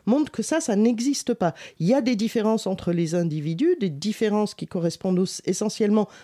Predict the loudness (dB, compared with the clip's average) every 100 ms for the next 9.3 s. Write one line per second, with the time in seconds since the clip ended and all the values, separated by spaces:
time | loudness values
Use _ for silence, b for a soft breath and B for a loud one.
0 | B -2 0 2 2 4 4 2 2 0
1 | 0 -2 -2 -6 -6 -6 -2 0 2 2
2 | 0 -2 0 0 0 -2 B B B -2
3 | -2 0 2 2 2 2 2 0 -10 B
4 | B 0 4 2 2 2 2 4 4 4
5 | 2 0 0 2 0 -2 -8 -10 -2 0
6 | 0 0 0 2 2 0 -2 -2 0 2
7 | 2 2 -2 0 0 2 -2 0 -2 0
8 | -2 -2 0 0 -2 -4 -2 -2 -2 -4
9 | -2 -2 -2